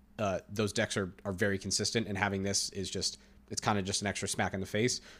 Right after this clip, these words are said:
But also now that they're really, or, uh, hopefully kneecapping a lot of the, uh, the blue control decks with Divide by Zero and Alrund being gone,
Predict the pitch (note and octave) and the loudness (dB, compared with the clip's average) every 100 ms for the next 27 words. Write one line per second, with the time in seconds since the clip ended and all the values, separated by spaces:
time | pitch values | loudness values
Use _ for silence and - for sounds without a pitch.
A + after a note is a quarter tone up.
0 | - A#2+ A2+ A2+ G#2+ A2+ A#2 A2 G2+ G2+ | 4 6 6 6 4 6 6 4 0 2
1 | A2 G#2 G2 - - - - - - F#2+ | 2 2 0 -4 -18 -20 -20 -18 -6 -6
2 | - - - - A#2 D#3 - A2 G2 G#2 | -6 -12 -16 -6 4 4 6 2 4 2
3 | G2 F#2+ F#2 E2+ - - - G#2 G2 F#2 | 2 0 0 -4 -8 -18 -6 2 2 2
4 | G2 F#2 F2+ - - - - G#2+ A#2 A2 | 0 0 -2 -6 -18 -20 -10 -2 2 2
5 | G#2 A#2 G2+ F#2+ - G#2 F#2 F2 G2+ F#2 | 2 2 2 0 -2 -4 -4 -6 -4 -2
6 | F#2 F#2 F#2 F2+ F2+ F#2+ G2 G2+ G#2+ G#2+ | -2 -2 -2 -4 -4 -4 -2 0 0 0
7 | A#2+ B2+ | 0 -2